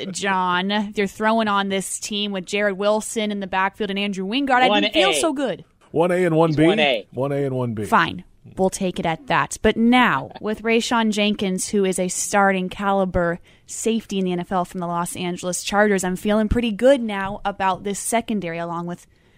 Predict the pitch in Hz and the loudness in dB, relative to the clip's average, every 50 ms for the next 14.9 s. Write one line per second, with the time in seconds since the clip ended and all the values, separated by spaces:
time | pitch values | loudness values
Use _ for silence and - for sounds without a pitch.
0 | _ - - - - 190 180 - - 208 208 196 - - 170 156 - - 170 165 | _ -10 -6 0 0 0 0 0 -2 -4 -4 -2 -2 -8 -6 -6 -4 -4 -4 -6
1 | 165 - - - - 185 170 151 123 160 - - 190 175 180 175 - - - 214 | -6 -12 -20 -14 -8 -6 -4 -4 -4 -6 -6 -6 -6 -4 -4 -6 -6 -4 -4 -4
2 | - - - - - - - - - _ _ _ - - 262 294 370 392 320 - | -2 -2 -4 -6 -12 -20 -20 -20 -20 _ _ _ 0 2 4 4 4 2 0 -2
3 | - 320 269 311 311 320 294 262 233 208 185 175 185 202 - - - - - _ | -4 -2 2 2 2 2 2 2 4 4 4 4 2 0 -2 -8 -8 -10 -12 _
4 | _ _ - 226 220 - - 247 233 220 247 233 220 180 160 165 185 - - - | _ _ -2 -2 0 0 -2 -2 0 2 2 0 0 0 -2 -4 -2 -4 -4 -4
5 | - _ _ _ _ _ _ _ 208 190 196 208 - 220 208 - - 185 165 - | -8 _ _ _ _ _ _ _ -4 -2 -2 0 -2 -2 -2 -2 -2 -4 -4 -4
6 | - 160 170 - - - 165 160 156 - 190 175 180 - - - - - - - | -6 -8 -10 -8 -6 -6 -6 -6 -6 -4 -4 -4 -4 -4 -6 -8 -12 -20 -20 -20
7 | _ _ - 240 254 294 320 311 302 - 247 254 240 247 - - 254 269 247 214 | _ _ 0 0 4 6 6 4 4 2 0 0 0 0 0 -2 0 0 0 0
8 | 208 196 190 180 196 202 190 185 175 175 180 185 - 196 - 202 185 190 190 - | 0 -2 -2 -4 -6 -8 -6 -6 -6 -6 -6 -6 -8 -8 -8 -6 -6 -6 -8 -8
9 | - 202 180 - 180 160 160 160 - 165 160 160 160 180 190 - 113 127 123 95 | -10 -10 -8 -6 -4 -4 -4 -6 -6 -8 -8 -6 -6 -6 -6 -6 -8 -10 -10 -12
10 | 78 _ _ _ - - 180 175 175 - - 233 269 302 320 - 247 240 - - | -14 _ _ _ -10 -10 -8 -8 -10 -10 -8 -4 -4 -4 -4 -4 -8 -8 -8 -12
11 | - - 156 151 _ _ - - - - - 196 202 - - 165 - - - _ | -14 -14 -14 -14 _ _ -18 -16 -8 -4 -4 -4 -4 -6 -10 -12 -14 -14 -16 _
12 | _ _ _ _ _ _ _ _ _ _ - 208 226 240 220 180 - - - 208 | _ _ _ _ _ _ _ _ _ _ -8 -4 -4 -4 -4 -4 -8 -8 -6 -6
13 | 214 208 - - - - - 233 220 208 202 - - 220 202 180 165 180 175 170 | -6 -6 -8 -8 -8 -8 -6 -6 -6 -6 -6 -6 -6 -6 -6 -4 -4 -4 -2 -2
14 | - - - - - 175 180 175 185 196 180 185 185 180 175 175 180 | -4 -6 -8 -12 -10 -12 -10 -8 -8 -8 -8 -6 -8 -8 -10 -10 -14